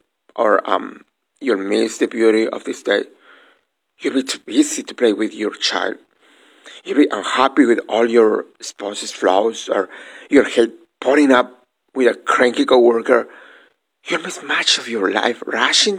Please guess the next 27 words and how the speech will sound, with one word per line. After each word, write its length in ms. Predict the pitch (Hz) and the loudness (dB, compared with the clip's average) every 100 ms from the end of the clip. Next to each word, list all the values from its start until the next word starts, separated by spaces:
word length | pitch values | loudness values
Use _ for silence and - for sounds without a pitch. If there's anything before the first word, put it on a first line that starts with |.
| - | -6
to 180 | - 131 | -8 0
get 320 | 131 120 - - - - - _ _ _ | 2 2 0 -18 -20 -20 -20 _ _ _
to 100 | - | -6
the 120 | 180 156 | 0 2
next 320 | 143 - - | 2 -2 -10
things. 420 | - 175 139 - _ _ _ - - - | -12 -8 -10 -12 _ _ _ -14 -6 0
And 100 | 151 | 4
the 140 | - | 4
enemy 300 | 165 214 220 | 4 4 4
will 240 | 147 151 | 6 6
love 480 | 139 131 131 147 127 | 8 6 6 2 -2
to 100 | - | -4
deceive 480 | 165 - - 123 117 - | -2 -2 2 2 2 -2
us 260 | 110 - | -6 -6
into 300 | - 120 139 | -14 -6 -4
enduring 440 | 135 113 110 113 101 | -4 0 2 2 2
life, 280 | 101 110 - - - | 0 0 -6 -12 -2
but 180 | 139 - | -2 0
not 320 | 131 131 147 | 2 4 4
enjoying 400 | 143 120 104 95 | 2 2 0 -2
life. 300 | - - - _ _ _ _ _ _ _ _ | -4 -6 -10 _ _ _ _ _ _ _ _
Having 300 | - 107 120 | -4 -2 -2
children, 460 | 110 - 113 98 90 | -2 0 2 2 -2
but 260 | 90 - 120 | -4 -6 -8
not 380 | 110 110 - | -2 -2 -4
enjoying 400 | 120 104 95 95 | -10 -2 -2 -2
them. 240 | 92 90 | -4 -8